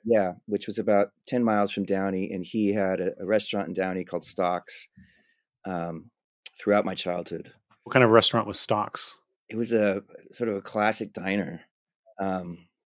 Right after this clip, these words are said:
Speaker 1: classic dingy diner with delicious breakfast. It's like classic Greasy Spoon,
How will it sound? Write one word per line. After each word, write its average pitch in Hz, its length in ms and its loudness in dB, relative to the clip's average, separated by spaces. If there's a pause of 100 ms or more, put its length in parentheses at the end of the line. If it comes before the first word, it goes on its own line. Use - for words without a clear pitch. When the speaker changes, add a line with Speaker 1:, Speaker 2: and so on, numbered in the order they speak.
(240)
Speaker 1:
classic 101 600 -2
dingy 95 840 -2 (840)
diner 95 440 -2
with 92 100 -4
delicious 95 400 -2
breakfast. 92 760 -4
It's - 80 -6
like 110 140 -4 (120)
classic 127 320 0
Greasy 107 260 -4
Spoon, 92 480 -6